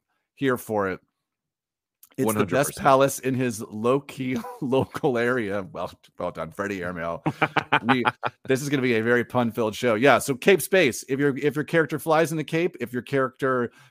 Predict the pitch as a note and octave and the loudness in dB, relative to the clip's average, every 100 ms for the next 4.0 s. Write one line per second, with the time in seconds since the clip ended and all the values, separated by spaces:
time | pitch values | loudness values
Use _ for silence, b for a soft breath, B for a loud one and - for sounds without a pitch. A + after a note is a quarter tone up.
0 | - C3+ B2 - C3 C#3+ D3 C3 D#3 D#3+ | -2 0 0 2 2 2 0 -2 0 -2
1 | D#3 - C3+ A2+ B2 A2 - B2 A#2 D3+ | -4 -10 -8 -4 -6 -8 -6 -2 0 0
2 | C#3+ D3 C#3+ B2 C#3 C3+ C3+ C3 C#3 C3+ | 0 0 0 2 4 4 2 -2 -2 -2
3 | C3 - D3+ D3+ D#3 D3 C#3 D#3 E3+ E3+ | -2 -2 -4 -2 -4 -4 -2 0 -2 -4